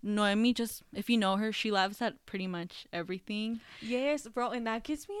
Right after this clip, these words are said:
Speaker 2: in trouble. Like, I laugh
Speaker 1: <laughs>
Speaker 2: off everything. Like, if I'm nervous, if I'm mad, if you make me uncomfortable, I laugh it off.
Speaker 1: <laughs> Yeah.
Speaker 2: And people, like, take it the wrong way. And they're like, Noemi just doesn't take it serious. She just laughed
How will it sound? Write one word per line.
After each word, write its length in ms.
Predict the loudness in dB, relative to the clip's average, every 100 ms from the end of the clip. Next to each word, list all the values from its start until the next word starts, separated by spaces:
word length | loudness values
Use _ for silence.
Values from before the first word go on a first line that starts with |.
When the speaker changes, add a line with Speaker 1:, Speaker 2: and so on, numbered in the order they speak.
| -4
Speaker 2:
in 60 |
trouble. 680 | -4 2 6 6 6 4 4
Like, 260 | 6 6 6 2
I 200 | 0 4
laugh 300 | 4 4 4
Speaker 1:
<laughs> 0 |
Speaker 2:
off 240 | 2 0 -10
everything. 540 | -4 -2 -2 -8 -10 -8
Like, 160 | -6
if 140 | -6 -4
I'm 220 | -4 -2
nervous, 540 | -2 -2 0 -2 -2
if 160 | -6 -4
I'm 220 | -4 -4
mad, 440 | -4 -2 0 -2 -6 -18 -20 -16 -4
if 260 | -4 -4
you 380 | -8 -4 -2 -2
make 200 | -2 -2
me 80 | -2
uncomfortable, 520 | -2 -2 -6 -4 -4
I 200 | -2 -2
laugh 340 | -2 -2 -4 -4
it 120 | -4
off. 380 | -4 -2 -4 -6
Speaker 1:
<laughs> 0 |
Yeah. 220 | 4 6 6 6
Speaker 2:
And 220 | 4 4
people, 340 | 0 0 2
like, 240 | 2 0 -2
take 220 | -6 -6
it 100 | -6
the 100 | -2
wrong 300 | 0 -2 -2
way. 200 | -2 0
And 80 | -2
they're 80 | 0
like, 140 | -2
Noemi 300 | -2 -4 -4
just 400 | -6 -8 -8 -12
doesn't 260 | -8 -6 -6
take 180 | -6 -6
it 100 | -10
serious. 460 | -8 -8 -8 -10 -12
She 140 | -14
just 360 | -6 -6 -6 -6
laughed 320 | -6 -6 -10